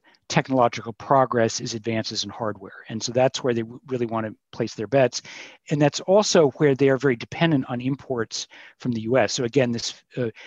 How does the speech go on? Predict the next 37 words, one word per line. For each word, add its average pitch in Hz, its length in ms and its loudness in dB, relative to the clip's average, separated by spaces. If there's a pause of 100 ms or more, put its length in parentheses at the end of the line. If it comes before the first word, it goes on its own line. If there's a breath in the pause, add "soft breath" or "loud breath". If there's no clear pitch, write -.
feeds 151 320 -2
into 123 140 -6
the - 80 -8
self-sufficiency 117 800 -4
concern. 98 400 -10 (460 loud breath)
Alibaba 143 420 4
and 127 100 -2
Tencent 127 420 0
really 123 160 0
don't 120 180 -2
depend 120 280 -6
on 113 140 -2
imported 107 500 -4 (640 loud breath)
anything, 127 760 -2 (560 loud breath)
but, 127 320 2 (800)
uh, 120 220 2 (240 loud breath)
a 147 60 -4
lot 127 260 4
of 117 140 -2
the 120 60 -12
basic 120 320 -2
hardware 113 340 -4
industries 104 520 -8
do. 98 360 -8
So - 140 -10
that's 120 300 0
where 113 100 -2
they 107 120 -4
need 101 220 -8
to - 100 -14
put - 200 -12
their, 98 320 -8 (220)
uh, 110 160 -4
shoulders 101 460 -8
to 98 80 -14
the 92 80 -20
wheel. 95 320 -16